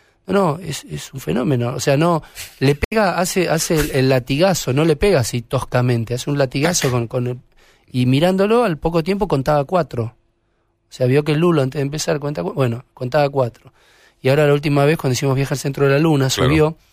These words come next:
Speaker 1: y le acomodamos la batería, todo, y lo mira Lulo, y ve que cuenta en el Charleston.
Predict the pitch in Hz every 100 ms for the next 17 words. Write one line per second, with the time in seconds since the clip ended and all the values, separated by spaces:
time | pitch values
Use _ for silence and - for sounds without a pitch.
0 | _ _ - 120 117 120 113 123 123 156
1 | 165 156 156 156 170 156 185 160 127 139
2 | 165 175 185 180 202 - _ _ 131 139
3 | 160 160 170 175 156 139 123 160 131 117
4 | - 117 107